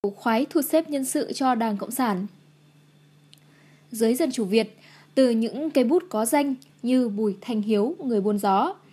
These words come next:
Phạm Chí Dũng, cho đến cây bút vô danh, hay còn gọi là ẩn danh như Cami, Bùi Quang Vơn, Phạm Trần, Nam Xích Lô,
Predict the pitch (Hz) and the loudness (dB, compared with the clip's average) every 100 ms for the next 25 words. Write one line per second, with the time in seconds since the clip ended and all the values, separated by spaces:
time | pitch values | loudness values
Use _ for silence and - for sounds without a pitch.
0 | - - - - - 226 262 254 247 403 | -20 -20 -4 0 0 0 -2 0 -4 -6
1 | - - - 339 294 294 339 349 330 403 | -10 -18 0 2 4 2 0 0 2 0
2 | 339 311 311 302 262 _ _ - - 269 | 0 0 0 0 -6 _ _ -10 -2 0
3 | 247 202 220 - 226 208 196 208 185 240 | 0 -2 -2 -2 -2 -2 -2 -4 -2 0
4 | 254 254 226 - _ 285 285 311 294 302 | 0 -2 -6 -14 _ -6 0 0 2 0
5 | 294 262 - 208 226 240 240 226 254 240 | 0 -2 -6 -2 0 0 -2 0 2 0
6 | 220 - - - 247 - 202 226 208 196 | -4 -12 -20 -4 -2 -2 -2 0 0 -2
7 | - 226 240 233 320 247 240 240 | -4 -4 -4 -4 -2 0 2 2